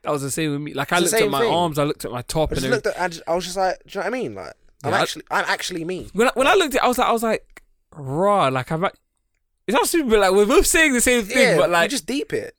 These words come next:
Speaker 1: I'm actually me.
Speaker 2: Like, I'm actually me. This is what people don't re-, people don't understand this.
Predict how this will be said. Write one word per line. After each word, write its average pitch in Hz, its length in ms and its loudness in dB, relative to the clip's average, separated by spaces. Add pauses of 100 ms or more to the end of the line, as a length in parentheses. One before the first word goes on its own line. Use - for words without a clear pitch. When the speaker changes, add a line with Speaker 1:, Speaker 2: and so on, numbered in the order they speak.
(120)
Speaker 1:
I'm 190 160 -6
actually 190 360 0
me. 202 380 2
Speaker 2:
Like, 190 180 0
I'm 202 80 0
actually 214 300 -4
me. 190 120 -12 (440)
This 214 140 -2
is 214 40 -4
what 170 120 0
people 160 220 -8
don't 139 140 -2
re-, 143 140 -4 (440)
people 165 140 -8
don't 147 120 -2
understand 147 440 -4
this. - 320 -10